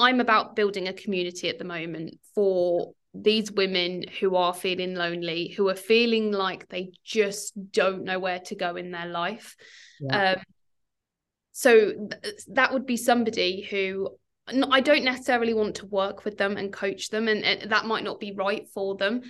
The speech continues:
Speaker 1: but
Speaker 2: Wow.
Speaker 1: just to come into a community where they feel that they can express, ask questions,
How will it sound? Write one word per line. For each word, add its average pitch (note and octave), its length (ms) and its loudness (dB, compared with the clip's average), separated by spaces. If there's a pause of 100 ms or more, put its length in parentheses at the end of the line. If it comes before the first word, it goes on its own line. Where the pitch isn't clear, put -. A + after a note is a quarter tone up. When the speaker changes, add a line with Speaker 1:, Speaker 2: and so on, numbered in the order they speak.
(200)
Speaker 1:
but A3 120 4
Speaker 2:
Wow. G#3+ 120 0
Speaker 1:
just C4+ 220 0
to - 40 -8 (160)
come A#3+ 140 0
into A#3 260 0
a G#3+ 60 -2
community A3 580 0
where G3 80 -2
they G3 220 -2
feel G3+ 240 -6
that G3 160 -4
they G3 140 -4
can G3+ 140 -10
express, - 680 -8
ask G3 260 -6
questions, F#3+ 600 -12